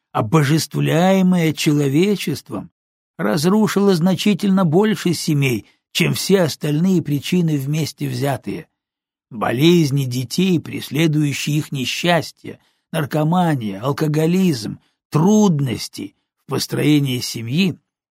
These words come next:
преждевременный уход из жизни и даже массовая гибель детей — все эти многочисленные уроки мало чему нас научили. Избыточное материнское чувство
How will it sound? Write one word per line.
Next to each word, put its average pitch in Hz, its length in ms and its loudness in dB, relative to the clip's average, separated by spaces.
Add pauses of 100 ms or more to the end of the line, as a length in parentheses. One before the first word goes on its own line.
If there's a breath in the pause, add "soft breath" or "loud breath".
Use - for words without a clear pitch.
(160)
преждевременный 185 760 2
уход 185 360 0
из 180 140 0
жизни 190 600 2 (280 soft breath)
и 123 100 -8
даже 139 300 2
массовая 139 720 -2
гибель 135 460 -2
детей — 117 580 -6 (420)
все 202 220 0
эти 165 180 -2
многочисленные 160 920 0
уроки 156 380 0
мало 156 420 -4
чему 123 400 -8
нас 123 320 -10
научили. 107 680 -6 (460)
Избыточное 135 920 0
материнское 143 800 -2
чувство 160 760 -2